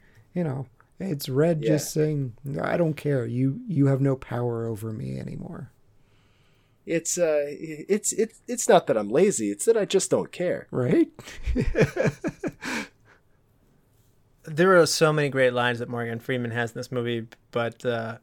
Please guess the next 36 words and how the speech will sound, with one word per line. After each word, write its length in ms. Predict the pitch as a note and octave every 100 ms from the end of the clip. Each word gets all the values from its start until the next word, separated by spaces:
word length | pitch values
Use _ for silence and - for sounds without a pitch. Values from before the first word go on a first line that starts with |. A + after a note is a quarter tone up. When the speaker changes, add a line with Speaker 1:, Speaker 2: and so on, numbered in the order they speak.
| _ -
Speaker 3:
I 80 |
actually 340 | E3+ - G#3+ F#3 -
think 180 | F#3+
this 160 | G3 F#3
one 180 | G#3 F#3+
kinda 460 | F3+ F3+ C#3+ D#3
indirectly 480 | D3+ C#3+ C3+ D3+ D#3
goes 300 | C3+ C#3+ B2+
to 140 | - A#2
Red, 420 | B2 C3 A#2+ A#2+ _ _ _ -
uh, 40 |
as 260 | B2+ B2 A#2
Andy's 340 | C#3+ C3 A#2
reading 300 | B2+ C3+ B2+
it, 260 | A#2 A2+ - -
and 100 | C3+
he 80 | A#2+
says, 400 | - A#2+ A2 - _ _ _ _ _ -
"I 80 | B2
guess 180 | D3 C#3+
it 80 | F3
comes 240 | D3+ C#3
down 260 | D3 C#3 C3
to 100 | C3
a 40 |
simple 300 | - - -
choice, 400 | A2+ A2 G#2+ -
really. 280 | A2+ A#2 A#2 _ _ _ -
Get 180 | E3
busy 240 | D#3 D3+ D3+
living 320 | C#3+ D3 E3+
or 120 | A#2+
get 240 | A#2 C3 B2+
busy 220 | B2+ B2+
dying." 380 | B2 G2+ G2 G2+ _ _ -
And, 380 | C#3 B2+ B2